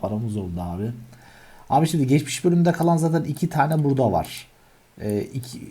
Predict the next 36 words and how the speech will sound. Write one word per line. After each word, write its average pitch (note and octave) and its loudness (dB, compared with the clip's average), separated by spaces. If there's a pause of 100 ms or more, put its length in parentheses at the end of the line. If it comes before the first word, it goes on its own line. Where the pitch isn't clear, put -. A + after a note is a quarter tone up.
(120)
artı C3+ 4
yedi E3 2
iki - -2
tane E3 4
de D#3 0
şimdi D3+ 2
bu E3 2
turda D3+ 2
düşürdüm. A#2 -2 (540)
E, B2+ -10
şurada D#3+ 0
üç E3 2
tane F3 4
artı F3 2
sekizimiz E3+ 2
var. D3+ 2
E, B2 -2
şurada D3+ -2
da E3 4
iki - -4
tane F#3 2
artı C3+ 2
yedimiz G#2 2
var. F3 2
Şunlardan G3 0
da F3+ 2
bir F#3+ 2
tane F3+ 2
artı E3+ 2
yedi D3 0
geçirsek, D3 0
iki - -14
tane B2 2
S A2+ 2
C A2 4
alıp, G2 0